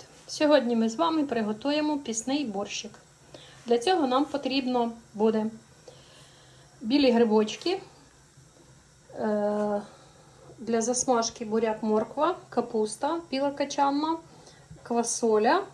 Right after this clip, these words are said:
вже підготовлена в томатному соусі, готова, вірніше, зелень, чесник, три зубочки,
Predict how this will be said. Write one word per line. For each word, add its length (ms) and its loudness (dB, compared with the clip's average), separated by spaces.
вже 220 2
підготовлена 920 4
в 120 -6
томатному 540 2
соусі, 500 -2
готова, 500 0
вірніше, 420 -8
зелень, 580 4
чесник, 760 0
три 200 -2
зубочки, 680 -2